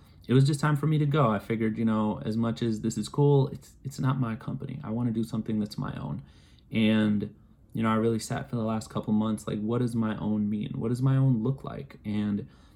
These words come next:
I've been thinking about it a lot. I made a lot of relationships, uh, during the time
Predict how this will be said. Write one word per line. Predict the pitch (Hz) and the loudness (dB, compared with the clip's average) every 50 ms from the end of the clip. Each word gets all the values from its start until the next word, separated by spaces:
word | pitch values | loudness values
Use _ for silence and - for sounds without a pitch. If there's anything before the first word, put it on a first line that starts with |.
| - - - - | -20 -18 -12 -10
I've | 113 107 | -6 -2
been | 107 117 113 | 0 2 2
thinking | 110 113 110 104 - 113 113 | 2 2 0 0 0 0 2
about | 107 110 110 | 0 0 0
it | 117 120 | 0 -2
a | 117 | -2
lot. | 107 107 107 110 117 117 - - | -2 -2 -2 -2 -4 -4 -4 -4
I | |
made | - 120 117 | -4 -2 -2
a | 113 | -2
lot | 110 110 113 117 | -2 -2 -2 -2
of | 117 | -2
relationships, | 113 117 117 117 110 107 117 110 - - 117 135 - - | -2 0 0 0 -2 -2 -4 -6 -6 -6 -8 -8 -8 -12
uh, | - - - - 139 | -12 -10 -10 -8 -4
during | - 117 113 113 | -2 0 0 2
the | 113 110 | 0 0
time | 104 - 113 110 110 113 110 107 104 | 0 -2 -2 0 0 2 0 0 -2